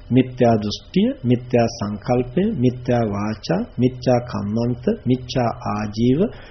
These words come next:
මිත්‍යා වායාම, මිත්‍යා සති, මිත්‍යා සමාධි, මිත්‍යා ඥාන, මිත්‍යා විමුක්ති කියන මේ අංග දහය. මේ අංග දහය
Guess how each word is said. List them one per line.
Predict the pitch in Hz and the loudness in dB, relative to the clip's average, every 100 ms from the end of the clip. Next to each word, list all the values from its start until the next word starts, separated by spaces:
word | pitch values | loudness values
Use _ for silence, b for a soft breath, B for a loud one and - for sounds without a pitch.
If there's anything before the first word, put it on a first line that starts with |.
| B | B
මිත්‍යා | 131 143 - 135 127 | 2 2 0 0 0
වායාම, | 101 101 107 113 117 139 220 | -2 -2 -2 -2 -2 -2 0
මිත්‍යා | 135 131 - 120 113 | 0 0 -2 -2 -2
සති, | - 107 - 175 240 - | -4 -8 -2 0 0 2
මිත්‍යා | 127 135 - 123 120 | 0 0 0 -2 -2
සමාධි, | - 104 107 117 123 170 311 - | -4 -4 -2 0 2 2 0 0
මිත්‍යා | 131 151 - - 151 | 0 0 -2 -4 -2
ඥාන, | 113 104 107 127 127 123 123 B B | -2 -2 0 2 4 2 0 B B
මිත්‍යා | 123 139 139 - 127 | 0 2 0 -4 -2
විමුක්ති | 110 131 220 233 - 135 | 2 4 4 2 -2 -2
කියන | - 110 107 185 - - | 0 -2 0 0 -2 -4
මේ | 127 180 - | 0 0 0
අංග | 127 117 151 147 | 0 2 2 2
දහය. | 95 98 90 - - b b b b b | 0 -2 -6 -10 -20 b b b b b
මේ | 117 156 262 | 2 6 6
අංග | - 151 180 196 | 4 2 4 2
දහය | 127 101 135 | 2 0 2